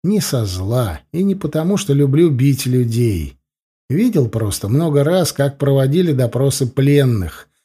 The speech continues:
которых мы притаскивали после успешной вылазки.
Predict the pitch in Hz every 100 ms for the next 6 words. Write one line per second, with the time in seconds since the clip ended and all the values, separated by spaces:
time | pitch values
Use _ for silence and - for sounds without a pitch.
0 | _ - 98 165 165 - 151 131 120 107
1 | 151 151 - 139 139 123 151 151 151 139
2 | 123 - - 123 - 123 117 120 120 90
3 | - - 71